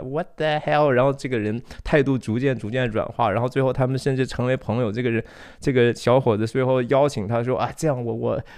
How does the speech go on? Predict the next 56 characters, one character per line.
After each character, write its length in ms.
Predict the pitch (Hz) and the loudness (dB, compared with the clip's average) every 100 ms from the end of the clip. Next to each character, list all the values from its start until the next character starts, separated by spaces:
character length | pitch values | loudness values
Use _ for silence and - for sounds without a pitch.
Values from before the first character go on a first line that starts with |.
| - - | -10 -2
我， 200 | 123 120 | 0 2
我 100 | 123 | 2
带 240 | 156 143 | 4 2
你 120 | 123 | 2
去， 340 | 104 143 123 - | -4 -6 -6 -8
去 200 | - 147 | -4 -2
钓 320 | 135 175 139 | 4 6 8
鱼 260 | 110 101 127 | 6 4 6
吧 260 | 156 131 113 | 8 8 6
什 100 | 95 | 0
么 140 | 95 | -4
的。” 80 | 92 | -2
大 160 | 131 | 0
家 100 | 127 | 2
都 160 | 131 139 | 0 -2
可 200 | - 90 | -4 -4
能 240 | 117 127 110 | -2 -2 0
有 160 | 104 | 0
人 240 | 104 117 120 | 0 0 -2
知 180 | 139 147 | 0 4
道 160 | 123 | 4
吧， 80 | 104 | 4
说 160 | 117 113 | 2 2
蒙 220 | 107 110 | 0 0
塔 200 | 143 156 | 2 2
纳 140 | 110 | 2
是 220 | 104 113 | 0 -2
世 240 | 101 - 127 | -2 -2 2
界 140 | 131 | 2
上 160 | 120 107 | 2 0
可 140 | 98 | -4
能 120 | 92 110 | -6 -2
钓 280 | 151 127 | 0 2
那 100 | 120 | 0
个 80 | 113 | -2
鳟 300 | 110 131 139 | -2 2 2
鱼 240 | 123 95 101 | 2 -2 -4
最， 520 | - 147 131 117 104 - - | -4 4 6 6 2 -4 -10
最 300 | - 170 123 | 2 6 8
有 160 | 101 | 6
名 280 | 95 98 107 | 6 4 6
的 100 | 117 | 4
一 100 | 104 | 4
个 120 | 104 | 0
地 300 | 98 123 104 | -6 -6 -6
方 220 | 98 78 | -4 -6
啊， 160 | 95 78 | -6 -6
就 120 | 98 | -8
是 140 | 104 110 | -8 -6
那 120 | 117 | -4
个 80 | 107 | -4
地 140 | 113 | -4
方 180 | 104 98 | -4 -4
的 80 | 95 | -4
那 160 | 98 | -4
个 180 | 95 | -4